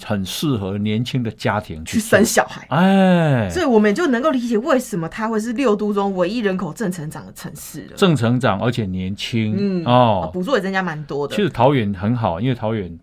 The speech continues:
Speaker 1: 土地，呃，房子，房价相对便宜。
Speaker 2: 相比那个蛋黄区相对便宜啦。
Speaker 1: 嗯。是，是，是。其实距离台北也近啊，你坐捷运也可以到。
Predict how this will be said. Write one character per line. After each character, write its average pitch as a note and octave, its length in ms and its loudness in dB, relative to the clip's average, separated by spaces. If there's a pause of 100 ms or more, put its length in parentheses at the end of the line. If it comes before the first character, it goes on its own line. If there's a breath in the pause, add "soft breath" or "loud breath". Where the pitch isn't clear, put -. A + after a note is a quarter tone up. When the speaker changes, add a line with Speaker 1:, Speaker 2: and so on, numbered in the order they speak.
(100)
Speaker 1:
土 F2+ 180 -10
地， G#2 300 -2 (260 loud breath)
呃， F#2 200 -6
房 G2 260 -4
子， A2 220 -6
房 G2 220 -4
价 G#2 160 -6
相 A2+ 300 2
对 A2 140 -2
便 E2 240 -12
宜。 D2 100 -14
Speaker 2:
相 G#3+ 360 -6
比 F#3 240 -4
那 A#3+ 80 -2
个 A3+ 80 4
蛋 G#3+ 200 0
黄 E3 220 -6
区 F3+ 260 -10
相 G3+ 180 -4
对 C#3 180 6
便 A#2 200 0
宜 - 20 -2
啦。 - 40 -4
Speaker 1:
嗯。 - 0 -
是， - 0 -
是， - 180 -6
是。 - 140 -6
其 G#3+ 120 4
实 F#3+ 60 6
距 A3 160 4
离 D3+ 120 4
台 C#3 160 2
北 C#3 120 -2
也 F#2+ 120 -2
近 G#2 260 -4
啊， F#2+ 120 -6
你 G2 80 -8
坐 D3 160 -2
捷 G#2+ 200 -4
运 A#2+ 140 0
也 F2+ 80 -4
可 - 120 -12
以 B2+ 140 -4
到。 D2+ 180 -14